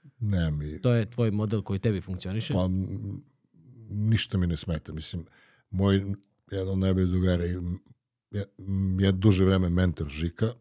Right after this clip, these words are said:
Speaker 1: ima trideset jednu firmu. Rađe ogromne pare, ali trideset jednu firmu. Trideset jedan Excel.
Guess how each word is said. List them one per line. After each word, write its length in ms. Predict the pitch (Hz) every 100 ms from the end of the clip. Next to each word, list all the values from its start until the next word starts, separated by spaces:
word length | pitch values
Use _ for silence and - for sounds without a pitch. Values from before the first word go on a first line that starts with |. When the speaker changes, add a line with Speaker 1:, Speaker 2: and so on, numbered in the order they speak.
| _ _ _ _ _ _ -
Speaker 1:
ima 100 | -
trideset 440 | - 101 87 -
jednu 220 | 80 76
firmu. 300 | 73 - - _ _ _ _ _ _ _ _ _ _ _ _ _
Rađe 300 | 73 73 80
ogromne 360 | 82 87 85 80
pare, 380 | - 78 82 82
ali 140 | 80 76 _ _ _
trideset 500 | - 82 80 71 -
jednu 260 | 85 78 76
firmu. 460 | - - 69 - _ _ _ _ _ _ _ _ _ _ _ _ _ _ -
Trideset 380 | 87 85 -
jedan 220 | 87 85 82
Excel. 380 | 80 - -